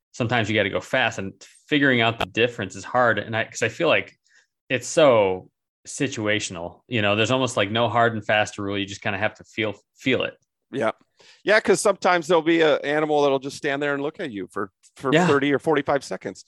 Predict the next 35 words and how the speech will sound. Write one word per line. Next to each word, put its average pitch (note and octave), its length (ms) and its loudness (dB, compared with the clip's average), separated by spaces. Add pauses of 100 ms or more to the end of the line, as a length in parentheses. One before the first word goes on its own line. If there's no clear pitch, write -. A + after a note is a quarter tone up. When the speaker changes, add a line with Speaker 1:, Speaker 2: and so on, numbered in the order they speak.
Speaker 1:
Yep. A2+ 260 0
Speaker 2:
When C#3 140 4
you C#3+ 140 6
could C#3 180 0
find A#2+ 240 2
a G#2 40 -2
tree D#3 400 0
and A#2+ 100 0
you A2+ 120 -2
could G#2+ 140 -8
make G#2 200 -4
a G2+ 40 -12
good G2 200 -4
rest, D3 420 -2
or G#2+ 80 -2
you G#2 120 -8
could F#2+ 160 -12
take A2+ 220 -4
a G#2 60 -6
knee D3+ 420 0
and A2 180 0 (380)
build B2 260 4
a A2+ 60 2
shooting D3+ 380 -2
position. D3+ 460 -2
There's E3+ 140 -6
all G3+ 120 -2
kinds G#3 240 -10
of A3 60 -14
<laughs> - 80 -14
stuff - 260 -4
that - 160 -6
you D#3 80 0
could - 220 -8
do. C#3 320 0